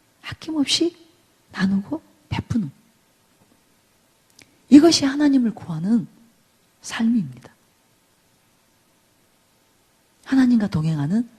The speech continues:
삶이에요. 그래서 앞으로 우리는 사역할 때 무엇을 할 것인가?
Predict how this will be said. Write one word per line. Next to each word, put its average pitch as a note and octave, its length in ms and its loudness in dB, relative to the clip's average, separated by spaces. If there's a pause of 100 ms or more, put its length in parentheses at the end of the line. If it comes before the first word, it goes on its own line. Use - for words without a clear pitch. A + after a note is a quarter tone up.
(120)
삶이에요. A3 580 0 (4000)
그래서 B3 160 -2
앞으로 A#3+ 260 4
우리는 A3 240 8
사역할 A3+ 500 2
때 B3 220 4 (120)
무엇을 A3+ 340 6
할 D#3+ 100 -10
것인가? C#3+ 420 -16